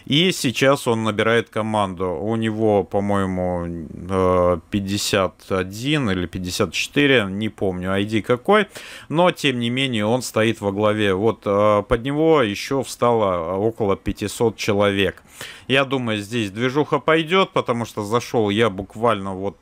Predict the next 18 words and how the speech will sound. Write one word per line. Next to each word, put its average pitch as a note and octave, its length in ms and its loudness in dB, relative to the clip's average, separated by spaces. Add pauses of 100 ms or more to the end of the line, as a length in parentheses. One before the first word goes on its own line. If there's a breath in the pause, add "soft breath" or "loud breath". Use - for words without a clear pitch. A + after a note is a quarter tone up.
минут G#2 420 -4 (220)
пятнадцать-двадцать A#2 1000 -2
назад. D3 480 2 (340 loud breath)
Ну, D3 220 0
соответственно, B2 720 0
через G#2+ 600 -4
двадцать A2 440 0
минут A2+ 360 -6
ждать, G2 520 -2
э, G2 540 0
ожидания G#2+ 880 0
нет G#2 300 -4
смысла. A2 580 -4 (840)
А, A2+ 420 2
сайт A#2+ 480 0
подготовлен G#2 720 -2
достаточно A2+ 580 0
хорошо. E3 640 2